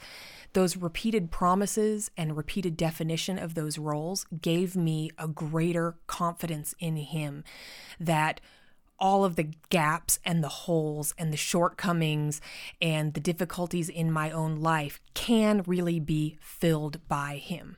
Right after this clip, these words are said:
And that was kind of where my testimony grew in that. And like President Nelson promised, the idea of having an increased love for divine law,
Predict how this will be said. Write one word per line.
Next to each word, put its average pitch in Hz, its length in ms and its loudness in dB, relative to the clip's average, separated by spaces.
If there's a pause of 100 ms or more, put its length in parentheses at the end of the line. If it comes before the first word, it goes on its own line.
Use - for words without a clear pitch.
(600)
And 170 220 4
that 196 200 10
was 190 120 0
kind 170 260 2
of 160 80 2
where 165 220 4
my 156 420 2
testimony 151 640 0
grew 156 540 -4
in 165 220 0
that. 143 280 -8 (400)
And 185 180 4
like 226 340 6
President 175 360 2
Nelson 156 380 0
promised, 147 540 -4
the 143 120 -2
idea 147 460 -2
of 139 500 -6 (540)
having 165 280 2
an 156 140 -2
increased 165 500 0
love 151 260 0
for - 180 -2
divine 147 480 -2
law, 143 440 -4